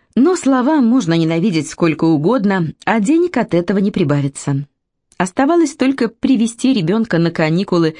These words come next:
в Пречистое. Отдых в девятиметровой комнате на втором этаже панельной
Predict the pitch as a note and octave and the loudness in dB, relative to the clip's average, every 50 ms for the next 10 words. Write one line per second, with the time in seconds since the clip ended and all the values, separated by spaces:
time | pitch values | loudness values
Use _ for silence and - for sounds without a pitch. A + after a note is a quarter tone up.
0 | - - _ _ - A#3+ A#3 - - - - C3+ - - - - A#2 A2 A2 - | -16 -20 _ _ -2 -2 -2 -2 -2 -2 -4 -4 -4 -4 -8 -6 -6 -6 -6 -10
1 | _ _ _ _ _ _ _ _ _ _ _ _ _ - A#3+ C4 C4 G#3+ F#3+ G3+ | _ _ _ _ _ _ _ _ _ _ _ _ _ -2 -2 0 0 0 0 -2
2 | G3 - - D#3+ E3 D#3 F#3+ F#3+ - - - G3 G#3+ G#3+ - B3 B3+ A#3+ G#3 F#3+ | -2 -2 -2 -2 0 0 0 -2 -2 -2 -2 -2 -2 -2 0 0 0 0 0 -2
3 | - - A3 A3 A3+ G3+ F3+ E3 D3+ - - D#3 D3+ D3+ C#3+ - E3 E3+ G#3 A3 | -4 -2 -2 0 0 0 0 -2 -2 -2 -2 -2 -2 -2 -2 -2 0 0 2 0
4 | G3+ D#3 - D#3 D#3 C#3+ D#3 F#3+ G3 - - D3+ D3 D3+ E3+ F3+ F3 E3 D#3+ D#3 | 0 0 0 -2 -2 -2 -2 -4 -4 -4 -2 -2 0 0 0 0 0 -2 -2 -4
5 | D3+ - | -6 -8